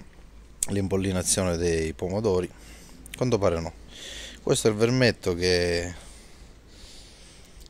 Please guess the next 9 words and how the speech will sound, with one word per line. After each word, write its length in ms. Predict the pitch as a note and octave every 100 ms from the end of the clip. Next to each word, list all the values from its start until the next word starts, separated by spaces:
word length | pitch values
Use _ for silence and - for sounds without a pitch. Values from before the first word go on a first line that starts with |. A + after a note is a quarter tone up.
| - -
sta 80 | G#2+
cercando 480 | - G2+ G#2+ G2+
un 80 | G#2
posto 380 | G#2 G2+ - G2
dove 180 | F#2+ G2
andare 420 | G2 G2 F#2+ F#2+
a, 420 | F#2+ F#2+ F#2 F#2
a 640 | F#2 F#2+ - - - - A2
morire. 440 | B2+ D3+ F2+ E2